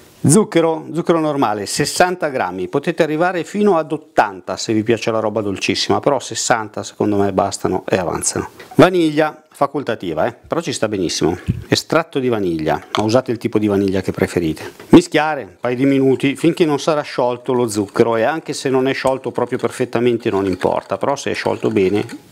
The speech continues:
è meglio. Il caffè che ho messo nel piatto, che poi ci servirà per bagnare i biscotti, lo allungo con altrettanta acqua, ma anche un po' di più, senza problemi. Potete usare anche il latte se volete, e ci metto anche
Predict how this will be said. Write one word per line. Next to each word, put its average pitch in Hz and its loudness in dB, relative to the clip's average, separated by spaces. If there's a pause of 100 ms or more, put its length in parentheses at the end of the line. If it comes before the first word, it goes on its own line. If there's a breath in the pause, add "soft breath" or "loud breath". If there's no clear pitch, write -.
(360)
è - 2
meglio. 80 0 (180 loud breath)
Il - 6
caffè 147 2
che 196 -6
ho 180 0
messo 175 -2
nel 151 -2
piatto, 127 0
che 120 -10
poi 120 0
ci 117 -12
servirà 104 0
per 104 -4
bagnare 104 2
i 104 0
biscotti, 113 0 (480 loud breath)
lo 151 6
allungo 151 2 (220)
con 147 4
altrettanta 143 0
acqua, 101 -2 (680 loud breath)
ma 123 8
anche 127 0
un 110 -2
po' 113 0
di 107 -4
più, 98 -2
senza 143 0
problemi. 90 2
Potete 143 2
usare 127 2
anche 120 -4
il 107 2
latte 87 0
se - -4
volete, 98 2
e - 0
ci 147 0
metto 151 2
anche 123 -2